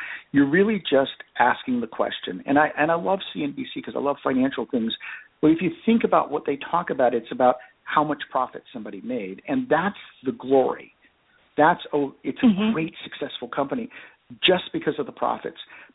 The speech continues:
Speaker 1: But there's a difference between selling a prof-, a product, and we can all think of lots of products when I say products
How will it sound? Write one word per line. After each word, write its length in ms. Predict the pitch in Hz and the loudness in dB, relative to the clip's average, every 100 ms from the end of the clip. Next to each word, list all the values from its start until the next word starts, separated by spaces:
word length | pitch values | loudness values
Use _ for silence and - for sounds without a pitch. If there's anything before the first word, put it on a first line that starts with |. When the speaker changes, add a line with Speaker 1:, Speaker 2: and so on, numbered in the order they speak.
| _ | _
Speaker 1:
But 140 | 180 165 - _ _ _ - | 0 0 -4 _ _ _ 2
there's 180 | 202 | 2
a 60 | 214 | 2
difference 340 | 214 262 302 | -4 0 0
between 340 | - 220 208 180 | -2 -6 -4 -4
selling 280 | - 170 151 | -2 -2 -2
a 40 | 127 | -4
prof-, 380 | - 131 143 - | -2 -2 -4 -6
a 80 | 123 | -4
product, 640 | - - 165 170 - - _ _ _ _ - | -4 0 0 0 -6 -14 _ _ _ _ -4
and 80 | |
we 80 | 185 | 0
can 120 | 220 | 2
all 180 | 220 233 220 | 2 2 -2
think 180 | 170 160 | 0 2
of 160 | 120 113 _ - | 2 0 _ -4
lots 280 | 120 135 - | 0 0 -2
of 80 | - | -8
products 400 | - 120 110 - | -4 -2 -4 -10
when 120 | 113 | -10
I 80 | 110 - | -10 -2
say 240 | 135 117 117 - - _ | 0 0 -2 -16 -20 _
products 360 | - 147 175 | 2 4 4